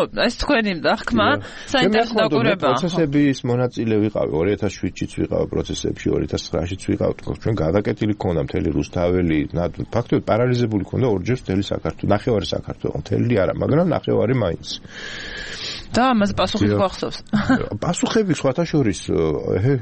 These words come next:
Speaker 2: ეგრე არ არის, ჩვენ რაღაცას მივაღწიეთ ამით.
Speaker 1: გავცდით ახლა ცოტა
Speaker 2: დიახ,
Speaker 1: თვითმმართველობის
Speaker 2: დიახ.
Speaker 1: თემას. პანო კონსტანტინე, როგორ ფიქრობ, თვითმმართველობაში მნიშვნელოვანია პოლიტიკოსების, ა, მოსვლა?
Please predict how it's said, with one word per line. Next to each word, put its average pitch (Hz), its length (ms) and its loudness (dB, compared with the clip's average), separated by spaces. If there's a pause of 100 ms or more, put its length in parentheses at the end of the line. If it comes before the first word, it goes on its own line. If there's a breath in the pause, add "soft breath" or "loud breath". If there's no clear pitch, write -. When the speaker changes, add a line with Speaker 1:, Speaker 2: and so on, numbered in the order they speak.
Speaker 2:
ეგრე 107 300 2
არ 147 180 4
არის, 90 220 0
ჩვენ 110 200 0
რაღაცას 92 400 0
მივაღწიეთ - 600 -2
ამით. - 300 -10 (960 loud breath)
Speaker 1:
გავცდით - 560 0
ახლა - 200 2
ცოტა 240 300 2
Speaker 2:
დიახ, 240 100 2
Speaker 1:
თვითმმართველობის 202 720 2
Speaker 2:
დიახ. - 60 -10
Speaker 1:
თემას. 147 240 0 (260 loud breath)
პანო 302 260 2
კონსტანტინე, 254 420 2
როგორ 220 260 4
ფიქრობ, 156 280 0
თვითმმართველობაში 240 1200 2 (260 loud breath)
მნიშვნელოვანია 196 920 2 (220)
პოლიტიკოსების, 180 800 0 (180)
ა, - 160 0 (240)
მოსვლა? 185 480 2